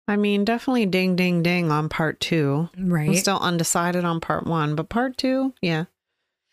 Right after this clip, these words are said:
Speaker 2: And this was based on the probable cause standard that is applied in these kinds of proceedings. However, John and Patsy were not prosecuted.
Speaker 1: Hmm.
Speaker 2: D A Alex Hunter did not believe that they,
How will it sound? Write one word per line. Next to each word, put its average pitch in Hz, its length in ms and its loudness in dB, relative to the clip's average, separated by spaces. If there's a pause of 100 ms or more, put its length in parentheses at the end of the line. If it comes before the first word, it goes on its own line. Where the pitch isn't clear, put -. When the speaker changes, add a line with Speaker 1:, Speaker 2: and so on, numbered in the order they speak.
(200)
Speaker 2:
And 294 180 4
this 392 180 4
was 440 160 2
based 262 360 2
on 214 280 2
the 196 280 4
probable 190 420 0
cause 175 300 0
standard 185 460 0
that 180 140 0
is 180 140 -2
applied 214 460 2
in 196 140 0
these 185 160 2
kinds 170 240 -6
of 170 140 -12
proceedings. - 720 -8 (380)
However, 233 520 0 (640)
John 170 180 0
and 208 120 4
Patsy 185 340 2
were 175 200 2
not 208 180 2
prosecuted. 180 600 -6 (580)
Speaker 1:
Hmm. 170 320 2
Speaker 2:
D 277 300 6
A 226 360 4
Alex 175 380 0
Hunter 180 320 4
did 180 200 -2
not 214 260 0
believe 349 520 8
that 233 160 -4
they, 214 300 0